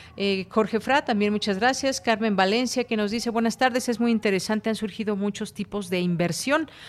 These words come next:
¿Cómo saber qué seguridad hay?" como Amazon, nos dice aquí. Gracias, Ma-, Carmen Valencia. Pues hay riesgos y hay que saberlo, y es lo primero que le preguntaba yo a la entrevistada.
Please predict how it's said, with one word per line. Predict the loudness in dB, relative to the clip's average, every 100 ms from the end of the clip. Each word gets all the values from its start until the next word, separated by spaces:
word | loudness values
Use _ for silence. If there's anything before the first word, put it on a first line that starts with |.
| -8
¿Cómo | 0 0 2
saber | 2 4 2 0
qué | -2
seguridad | 0 -2 -2 -2 -2 0
hay?" | 0 0 -2 -10 -20 -20 -20 -6
como | -2 0 0 0 -4 -8 -6
Amazon, | -2 -2 -2 -6 -8 -10
nos | -8 -8 -8
dice | -10 -8 -10 -8
aquí. | -12 -8 -8 -6
Gracias, | -2 -2 0 -4 -4
Ma-, | -2 -2 -2
Carmen | 0 2 0
Valencia. | 0 0 0 0 -2
Pues | 0 2
hay |
riesgos | 4 8 6 6 2 2
y |
hay | 0
que | 0
saberlo, | 0 0 0 0 -2
y | -2 -4
es |
lo | -4
primero | -4 -4 0 0
que | -2 -4 -6 -8 -20 -20 -8
le | -4 -2
preguntaba | -2 -2 0 2 4
yo | 4 2
a |
la | 2 0 -2
entrevistada. | -6 -6 -4 -4 -4 2 4 6 4